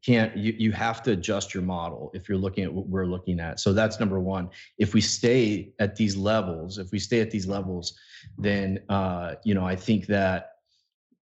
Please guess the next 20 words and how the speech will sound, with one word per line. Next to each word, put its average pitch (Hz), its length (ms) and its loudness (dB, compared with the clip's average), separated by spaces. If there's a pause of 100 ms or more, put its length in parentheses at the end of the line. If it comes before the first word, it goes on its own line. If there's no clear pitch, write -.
(140)
the, 98 540 2
like 104 160 2
I 92 60 0
said, 95 240 0
we 107 80 4
wouldn't 120 240 2
even 107 180 -2
have 101 300 -4
a 98 40 -6
recession 95 460 -4
on 95 540 -4
the 92 80 -6
docket 92 440 -2
for 90 160 -6
two 95 200 -2
thousand 87 380 -2
twenty-four. 87 840 -2
That 87 180 -2
would 85 140 -6
be, 90 480 0